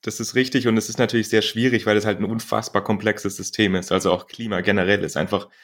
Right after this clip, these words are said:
mega, mega, mega kompliziert. Also da gibt's ja auch Klimamodelle,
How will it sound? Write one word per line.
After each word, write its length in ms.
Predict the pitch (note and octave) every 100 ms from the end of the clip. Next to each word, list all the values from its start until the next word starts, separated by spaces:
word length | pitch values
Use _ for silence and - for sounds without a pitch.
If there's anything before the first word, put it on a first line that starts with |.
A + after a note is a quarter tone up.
| - - - _ _
mega, 420 | G#2+ G#2+ A#2 A2
mega, 240 | G2+ G2 F#2
mega 220 | F#2+ F#2+
kompliziert. 600 | - F#2+ - - G2 E2+
Also 160 | E2 E2+
da 320 | F#2+ F#2 F#2 - - - - - _
gibt's 220 | A#2 -
ja 100 | A2
auch 260 | G#2+ - -
Klimamodelle, 1500 | - B2 A#2+ A2+ A2 - _ - A#2 A2+ A2+ B2 A#2+ A#2+